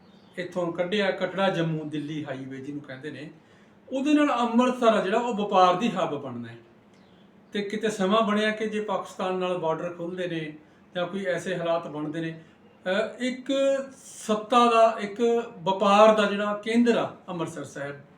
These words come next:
ਬਣ ਸਕਦਾ ਹੈ। ਅੰਮ੍ਰਿਤਸਰ ਦੇ ਵਿੱਚ ਉਹ ਐਜੂਕੇਸ਼ਨ ਦੀ ਗੱਲ ਵੀ ਕਰਦੇ ਨੇ, ਅੰਮ੍ਰਿਤਸਰ ਦੇ ਵਿੱਚ ਆਮ ਚੀਜ਼ਾਂ ਨਾਲੋਂ ਹਟ ਕੇ, ਮੰਦਿਰਾਂ, ਮਸਜਿਦਾਂ, ਮਸੀਤਾਂ ਨਾਲੋਂ ਹਟ ਕੇ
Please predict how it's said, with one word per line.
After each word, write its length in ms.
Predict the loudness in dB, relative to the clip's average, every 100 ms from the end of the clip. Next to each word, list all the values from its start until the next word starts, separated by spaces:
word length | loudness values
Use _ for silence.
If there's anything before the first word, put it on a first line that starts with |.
| -4
ਬਣ 120 | -2
ਸਕਦਾ 360 | -2 -8 -10 -12
ਹੈ। 160 | -14 -16 -20 -20 -18 -4
ਅੰਮ੍ਰਿਤਸਰ 380 | 0 0 2 2
ਦੇ 160 | 2
ਵਿੱਚ 180 | -2 -2
ਉਹ 120 | -2
ਐਜੂਕੇਸ਼ਨ 600 | 0 -2 0 0 0 -2
ਦੀ 140 | -2 -2
ਗੱਲ 160 | -2
ਵੀ 140 | -2 -6
ਕਰਦੇ 320 | -8 -6 -8
ਨੇ, 180 | -8 -12 -20 -20 -16 -8
ਅੰਮ੍ਰਿਤਸਰ 420 | -4 -4 -4 -4
ਦੇ 140 | -4
ਵਿੱਚ 260 | -6 -8 -10 -2
ਆਮ 380 | 4 6 6 4
ਚੀਜ਼ਾਂ 280 | 2 4
ਨਾਲੋਂ 240 | 4 2 -2
ਹਟ 140 | -6
ਕੇ, 180 | -6 -6
ਮੰਦਿਰਾਂ, 580 | -2 0 2 2 2 0
ਮਸਜਿਦਾਂ, 500 | -2 -4 -4 -8 -6
ਮਸੀਤਾਂ 480 | -8 -8 -10 -6 -6
ਨਾਲੋਂ 220 | -6 -8
ਹਟ 180 | -10 -12
ਕੇ 260 | -14 -14